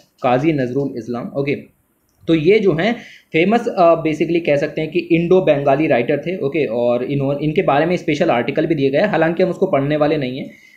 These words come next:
लेकिन just आपको पता होना चाहिए कि ये कौन थे। ओके, तो ये, अ, Indo Bengali writer थे और इन्होंने जो है वो स्वतंत्रता की काफ़ी सारी चीज़ें यहाँ पर लिखी हैं। Like इन्होंने लिखा है कि "कौन पूछ रहा है कि वे हिंदू हैं या मुसलमान?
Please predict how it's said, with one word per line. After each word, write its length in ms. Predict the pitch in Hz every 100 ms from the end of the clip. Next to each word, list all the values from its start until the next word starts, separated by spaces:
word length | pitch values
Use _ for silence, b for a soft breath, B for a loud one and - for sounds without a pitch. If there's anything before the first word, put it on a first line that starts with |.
| -
लेकिन 360 | 139 160 170 151
just 220 | 151 151
आपको 240 | 131 151
पता 200 | 139 135
होना 200 | 131 135
चाहिए 280 | 139 131 156
कि 120 | -
ये 300 | 165 139 147
कौन 340 | 147 147 120 107
थे। 220 | 101 110
ओके, 240 | 147 156
तो 120 | -
ये, 260 | 139 135 139
अ, 340 | 139 131 123 147
Indo 220 | 143 147
Bengali 440 | 139 123 123 131
writer 340 | 123 110 143 143
थे 100 | 208 214 B B 135
और 220 | 135 143
इन्होंने 380 | 156 156 185 170
जो 140 | 131
है 100 | 135
वो 120 | 151
स्वतंत्रता 480 | 147 131 131 - 135
की 120 | 139
काफ़ी 300 | 139 104 107
सारी 240 | - 113 113
चीज़ें 240 | 117 117
यहाँ 120 | 107
पर 120 | 107
लिखी 220 | 123 120 202
हैं। 80 |
Like 200 | 196 196
इन्होंने 280 | 185 165 180
लिखा 260 | 175 165 160
है 80 | 165
कि 100 | 208
"कौन 320 | 170 185 202
पूछ 260 | 170 160
रहा 100 | 156
है 140 | 156 190
कि 140 | 190
वे 120 | 180
हिंदू 320 | 156 139 156 160
हैं 80 |
या 60 | 160
मुसलमान? 580 | 131 127 135 120 143